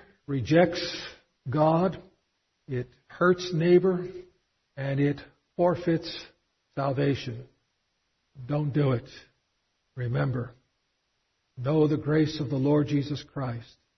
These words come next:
that though He was rich, yet for your sakes He became poor,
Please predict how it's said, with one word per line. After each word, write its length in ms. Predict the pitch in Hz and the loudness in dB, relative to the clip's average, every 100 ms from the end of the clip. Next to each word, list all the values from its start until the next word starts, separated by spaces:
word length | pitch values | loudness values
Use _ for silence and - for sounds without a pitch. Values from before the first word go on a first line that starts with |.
| - | -14
that 160 | 131 | -10
though 160 | - 135 | -6 -6
He 220 | 117 160 | 0 0
was 240 | 160 156 151 | 0 -4 -6
rich, 280 | 135 117 - _ _ _ | -8 -8 -12 _ _ _
yet 180 | 131 123 - | -12 -10 -10
for 80 | |
your 260 | 117 131 156 | -6 -4 -4
sakes 360 | - 143 143 - | -4 -6 -8 -10
He 60 | 135 | -12
became 460 | 135 127 - 135 123 - | -12 -10 -8 -8 -8 -6
poor, 340 | 139 120 110 | -6 -4 -6